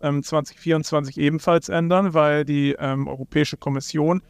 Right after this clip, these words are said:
im September letzten Jahres, ähm, ja diesen neuen Rechtsakt vorgestellt hat, den sogenannten Cyber Resilience Act,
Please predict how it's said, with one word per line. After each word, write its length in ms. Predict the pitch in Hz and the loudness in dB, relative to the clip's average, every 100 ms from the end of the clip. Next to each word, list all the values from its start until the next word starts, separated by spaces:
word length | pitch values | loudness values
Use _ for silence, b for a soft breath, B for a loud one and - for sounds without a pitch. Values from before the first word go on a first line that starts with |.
| b b | b b
im 100 | 160 | -6
September 500 | 135 139 - 156 196 | 0 0 2 2 4
letzten 360 | 160 170 - - | 4 0 -2 -2
Jahres, 560 | 175 165 160 165 - - | 2 4 4 0 -4 -6
ähm, 300 | 147 143 143 | -4 -2 -2
ja 100 | 135 | -2
diesen 280 | 135 135 139 | -2 -4 -2
neuen 200 | 135 135 | -2 0
Rechtsakt 520 | 143 - - 180 - | -2 -4 -4 -4 -2
vorgestellt 500 | - 170 156 175 175 | -2 -2 0 -2 -2
hat, 120 | - | -4
den 120 | 147 | -4
sogenannten 340 | 139 143 135 143 | -2 -2 -2 -4
Cyber 360 | - 143 139 | 0 2 2
Resilience 500 | 135 131 151 175 175 | 0 0 0 0 -2
Act, 320 | - 170 196 | -2 0 0